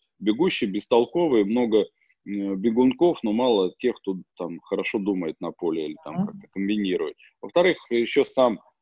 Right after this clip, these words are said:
Speaker 1: а, сама команда, а, ещё у Талалаева тоже, она вот, как бы ещё видно, что не очень сыгранная, потому что пе-, все, первых, э, ма-, в первом, э, матче против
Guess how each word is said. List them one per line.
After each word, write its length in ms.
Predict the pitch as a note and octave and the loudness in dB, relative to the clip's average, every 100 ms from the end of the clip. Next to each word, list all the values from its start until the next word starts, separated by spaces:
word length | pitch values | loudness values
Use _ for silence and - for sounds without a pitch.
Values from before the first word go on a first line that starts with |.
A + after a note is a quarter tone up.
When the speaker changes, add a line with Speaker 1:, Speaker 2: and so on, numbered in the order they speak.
| - | -6
Speaker 1:
а, 320 | G2+ G2+ G2+ | -2 0 -2
сама 480 | - B2+ C3 G2+ - | 0 2 2 2 0
команда, 480 | - G#2 A2+ G2+ F#2 F2 D#2+ C#2 F#2+ F#2 F#2 | -2 2 2 0 0 -4 -4 -6 -8 -6 -6
а, 20 | F2 | -6
ещё 260 | F2 - F#2 | -6 -4 -4
у 80 | |
Талалаева 600 | E2+ F#2+ G2 G#2+ G#2+ G2 F2 | 0 2 4 4 2 0 -2
тоже, 300 | A2 F#2 F2+ | -2 -2 -4
она 280 | F2 F2 D#2+ _ | -6 -6 -10 _
вот, 120 | E2+ - - - D#2 _ _ _ | -20 -20 -20 -20 -20 _ _ _
как 160 | E2+ E2+ | -16 -12
бы 120 | F2 | -12
ещё 280 | E2+ G2 F2+ _ _ | -6 -4 -4 _ _
видно, 280 | G2 A#2+ A2 | -6 -4 -4
что 160 | - G2 | -2 -2
не 140 | G#2+ | 0
очень 240 | A2 - G2+ | -2 -2 -2
сыгранная, 560 | - A#2+ G2+ F2+ F2 | 0 4 4 2 -4
потому 220 | - F2+ | -8 -10
что 140 | F2 F#2+ - | -8 -10 -8
пе-, 160 | A2 F#2 | -8 -8
все, 260 | - F#2 - _ _ _ | -8 -14 -14 _ _ _
первых, 500 | B2 C3 A#2+ G#2+ - G#2 | 2 2 4 0 -2 -2
э, 20 | |
ма-, 380 | G#2 A2 G2 F2 | -2 -2 -4 -6
в 40 | |
первом, 580 | - C3 B2 A2 G#2 G#2 | 0 2 2 0 -2 -4
э, 440 | F#2+ G2 G2 F#2+ F#2+ | -6 -6 -6 -6 -4
матче 380 | G#2+ G#2+ - F2 | -4 -4 -6 -8
против 320 | G2 F#2+ | -4 -6